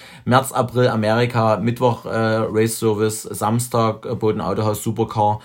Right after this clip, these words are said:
äh, Geschichte, Sonntag Rodiform mit, äh, mit einem Carson Coffee.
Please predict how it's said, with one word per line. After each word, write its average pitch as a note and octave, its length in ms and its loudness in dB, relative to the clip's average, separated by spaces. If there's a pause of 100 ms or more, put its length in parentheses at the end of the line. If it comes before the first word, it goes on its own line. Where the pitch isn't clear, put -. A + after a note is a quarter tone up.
(340)
äh, G#2+ 100 -2
Geschichte, A2+ 440 -2
Sonntag A2 360 0
Rodiform G#2+ 720 0 (720)
mit, A#2+ 380 2
äh, G#2 540 2
mit G#2 160 -2
einem A2 100 2
Carson G#2+ 320 0
Coffee. G#2+ 380 -2